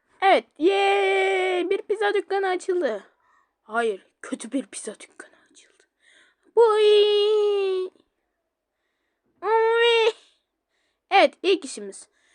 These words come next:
Yeni bir pizzacı mı? Hem de benim çöplüğümde. Neye bulaştığının farkında mısın?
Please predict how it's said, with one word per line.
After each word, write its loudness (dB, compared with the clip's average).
Yeni 4
bir -6
pizzacı -2
mı? -10
Hem 0
de 2
benim 2
çöplüğümde. -6
Neye 0
bulaştığının 0
farkında 0
mısın? -8